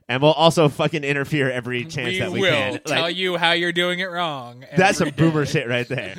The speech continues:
Speaker 2: <laughs> I, one of the things I wish they had spent more time on, and less time on dumb shit that we've been talking about, is, uh, Grace, uh, and this is now wife, has been like, "What if we don't want our powers?"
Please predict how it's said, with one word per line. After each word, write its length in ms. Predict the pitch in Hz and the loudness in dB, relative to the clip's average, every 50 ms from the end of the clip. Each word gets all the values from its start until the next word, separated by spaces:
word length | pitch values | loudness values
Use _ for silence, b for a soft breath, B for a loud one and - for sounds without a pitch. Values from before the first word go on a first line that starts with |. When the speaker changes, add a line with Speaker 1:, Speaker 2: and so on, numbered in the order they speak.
| - 381 | -14 -16
Speaker 2:
<laughs> 60 | - - - 359 _ _ _ - _ _ _ 339 - B B B B B B B - | -16 -16 -18 -18 _ _ _ -20 _ _ _ -20 -20 B B B B B B B -4
I, 120 | 175 165 B B B B | -4 -4 B B B B
one 160 | 151 170 208 | -6 -4 -4
of 80 | 240 233 | -4 -6
the 60 | 202 | -4
things 220 | 208 208 190 165 160 | -6 -6 -6 -6 -8
I 100 | 143 139 | -8 -8
wish 240 | 135 147 151 143 - | -6 -6 -8 -6 -4
they 140 | - 139 | -4 -4
had 380 | 135 147 127 123 117 110 110 107 | -2 -2 -4 -4 -6 -10 -16 -16
spent 300 | - - - 143 104 113 127 | -16 -10 -10 -10 -10 -10 -12
more 160 | 151 180 220 | -8 -6 -6
time 280 | 214 196 147 131 123 123 | -4 -4 -6 -6 -6 -10
on, 300 | 117 120 117 117 120 _ _ _ _ | -12 -12 -14 -16 -18 _ _ _ _
and 80 | 135 | -10
less 140 | 135 139 131 | -10 -10 -8
time 140 | - 147 131 | -8 -10 -10
on 160 | 127 123 120 123 _ | -10 -12 -14 -12 _
dumb 180 | - 147 165 | -4 -4 -4
shit 180 | 170 - - 127 | -4 -6 -6 -8
that 80 | 107 110 | -8 -10
we've 80 | 117 110 | -14 -14
been 80 | 120 117 | -14 -10
talking 200 | 139 123 113 - | -10 -10 -8 -6
about, 240 | 131 123 123 123 | -6 -6 -6 -8
is, 200 | - 127 127 117 123 | -10 -12 -12 -10 -8
uh, 240 | 120 117 113 110 107 _ _ _ _ _ _ _ _ _ _ _ _ _ _ _ _ _ _ | -8 -8 -10 -12 -14 _ _ _ _ _ _ _ _ _ _ _ _ _ _ _ _ _ _
Grace, 680 | _ - 156 180 190 180 151 135 - - - - - _ _ _ _ _ _ | _ -4 0 2 2 2 0 -4 -6 -8 -8 -10 -10 _ _ _ _ _ _
uh, 280 | 139 135 135 131 127 127 | -4 -4 -2 -2 -4 -6
and 100 | - 143 | -8 -8
this 140 | 151 143 - | -8 -6 -6
is 100 | 147 131 | -8 -6
now 200 | 151 139 131 127 | -4 -4 -4 -4
wife, 400 | 120 139 156 151 135 120 - _ | -4 -4 -4 -4 -4 -6 -14 _
has 320 | - - 175 165 160 147 | -8 -4 -2 -2 -2 -4
been 120 | 135 151 143 | -6 -8 -8
like, 220 | 139 127 120 - - | -8 -10 -10 -10 -12
"What 80 | 131 131 | -12 -12
if 100 | - - | -12 -14
we 60 | 135 | -12
don't 260 | 123 131 131 127 120 | -10 -10 -12 -12 _
want 140 | 120 120 113 | -16 -16 -16
our 60 | - | -16
powers?" 640 | - - 120 110 107 107 107 104 101 - - - | -14 -12 -12 -12 -10 -12 -14 -16 -16 -16 -16 -18